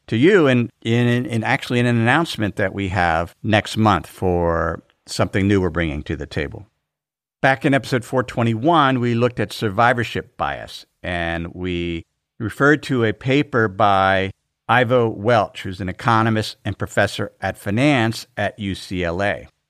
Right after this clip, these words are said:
He looked at disaster risk, and he was particularly looking at the outperformance of the U S stock market.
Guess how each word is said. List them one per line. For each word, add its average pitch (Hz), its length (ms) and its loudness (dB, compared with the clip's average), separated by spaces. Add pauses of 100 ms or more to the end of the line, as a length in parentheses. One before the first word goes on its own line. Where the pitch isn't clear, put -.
He 180 140 2
looked 185 180 2
at 131 140 0
disaster 123 480 0
risk, - 360 -12 (240)
and 117 360 4
he 113 100 0
was 107 200 -2
particularly 147 480 -2
looking 123 300 0
at 110 120 0
the 113 120 -4 (100)
outperformance 127 1120 0 (120)
of 120 380 2
the 120 80 -4
U 131 100 0
S 139 80 -2
stock 156 320 -4
market. - 300 -12